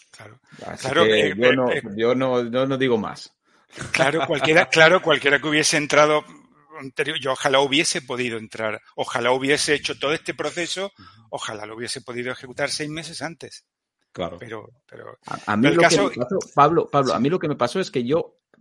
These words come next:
Speaker 2: tú y, tu caso y mi caso son muy parecidos, porque ya seguía, eh, teníamos, lo teníamos con opciones,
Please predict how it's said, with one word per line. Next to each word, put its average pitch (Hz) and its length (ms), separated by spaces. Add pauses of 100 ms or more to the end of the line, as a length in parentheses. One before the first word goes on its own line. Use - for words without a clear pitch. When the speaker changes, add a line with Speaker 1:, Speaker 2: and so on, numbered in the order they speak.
(300)
Speaker 2:
tú 175 100
y, 156 140
tu 143 160
caso 185 240
y 180 140
mi 139 120
caso 190 420 (200)
son 180 180
muy 180 140
parecidos, 104 580 (100)
porque 113 320
ya 165 140
seguía, 175 340
eh, 139 140
teníamos, 175 540
lo 127 140
teníamos 202 340
con 127 160
opciones, 95 600